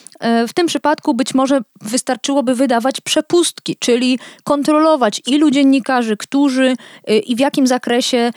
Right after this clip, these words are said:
pracują na miejscu. Czy pan się z tym zgadza? E, jak pan by widział w ogóle sytuację dziennikarzy? Oni wszyscy w czwartek wyjechali w pośpiechu z tego pasa objętego stanem wyjątkowym. Co właściwie teraz mogą?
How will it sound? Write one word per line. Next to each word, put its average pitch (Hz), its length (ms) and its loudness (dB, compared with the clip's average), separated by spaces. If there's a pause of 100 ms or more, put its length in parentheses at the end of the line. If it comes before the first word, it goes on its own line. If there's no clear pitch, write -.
(220)
pracują 247 440 2
na 233 140 4
miejscu. 226 600 4 (280)
Czy 269 100 0
pan 370 200 -2
się 415 160 0
z - 100 -6
tym 311 200 4
zgadza? 277 760 0 (260)
E, 214 200 0
jak 320 240 0
pan 311 280 2
by 285 80 2
widział 277 280 2
w 240 80 -2
ogóle 254 180 0
sytuację 247 480 -2
dziennikarzy? 247 480 2
Oni 254 200 2
wszyscy - 400 -2
w - 40 -12
czwartek 254 540 0 (240)
wyjechali 254 800 0
w - 60 -10
pośpiechu 226 640 0 (200)
z - 100 -12
tego 226 240 0
pasa 220 540 0 (280)
objętego 220 500 2
stanem 214 300 2
wyjątkowym. 190 680 0
Co 359 200 0
właściwie 302 440 0
teraz 233 400 -2
mogą? 180 360 0